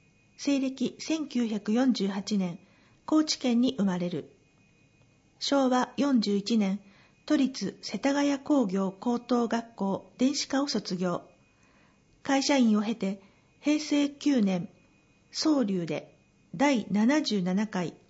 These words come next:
オール読み物新人賞を受賞。平成十二年に初の単行本、尊老屋喜八郎、始末控えを上梓。平成十四年には、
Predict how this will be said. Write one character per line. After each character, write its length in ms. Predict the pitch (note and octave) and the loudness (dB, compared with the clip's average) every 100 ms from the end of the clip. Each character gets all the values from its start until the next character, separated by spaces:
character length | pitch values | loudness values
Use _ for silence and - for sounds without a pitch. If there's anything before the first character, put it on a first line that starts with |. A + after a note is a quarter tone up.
| _ | _
オ 140 | - D4 | 2 2
ー 40 | |
ル 100 | D4+ | 2
読 160 | C#4 C#4 | 0 0
み 120 | C#4 | 2
物 340 | A3 F3+ D3 - | 0 0 -4 -6
新 300 | - C4+ C4 | -4 -2 -2
人 200 | C#4 C4 | -2 -2
賞 280 | - G#3 A3+ | 0 0 0
を 100 | - | -2
受 140 | F#3 | -4
賞。 360 | F#3+ - E3+ - - _ _ _ _ _ _ _ _ _ _ _ _ _ _ _ - | -4 -4 -6 -6 -12 _ _ _ _ _ _ _ _ _ _ _ _ _ _ _ 0
平 180 | D#4 E4 | 0 2
成 240 | E4 E4 | 2 2
十 220 | C4+ D4+ | 2 2
二 140 | D#4 D4 | 2 0
年 200 | G#3 E3+ | 0 0
に 240 | D#3 - - | -6 -10 -12
初 300 | - B3+ E4 | -6 -4 0
の 160 | D4 F#3 | 0 0
単 280 | A#3 A#3 | 0 0
行 260 | A3 A#3 A3 | 0 -2 0
本、 300 | G#3 G3+ - - _ _ _ _ - | 2 0 -2 -10 _ _ _ _ -12
尊 400 | - D4+ D#4 D4 | -4 -2 0 0
老 260 | D4+ C#4+ | 0 2
屋 180 | C#4 C4+ | 2 0
喜 260 | C4 - C4 | -4 -2 0
八 300 | D4 - G3+ | 0 -2 -2
郎、 260 | E3+ C3 - _ _ _ _ - | -2 -6 -12 _ _ _ _ -4
始 200 | - A#3 | 0 2
末 260 | D4+ D4+ | 2 -2
控 280 | D4 - G#3+ | -4 -2 -2
え 200 | F3 - _ _ | -4 -8 _ _
を 120 | - A#3 | -2 0
上 220 | G#3+ F#3+ | 2 0
梓。 240 | - - - _ _ _ _ _ _ _ _ _ _ _ | -2 -6 -12 _ _ _ _ _ _ _ _ _ _ _
平 220 | - C#4 C4+ | -2 -2 0
成 320 | - C4+ B3+ | 2 4 4
十 240 | B3+ C#4+ | 4 4
四 160 | G3+ G3+ | 4 4
年 200 | A#3+ B3 | 4 4
に 120 | A3+ | 2
は、 200 | F#3 | 0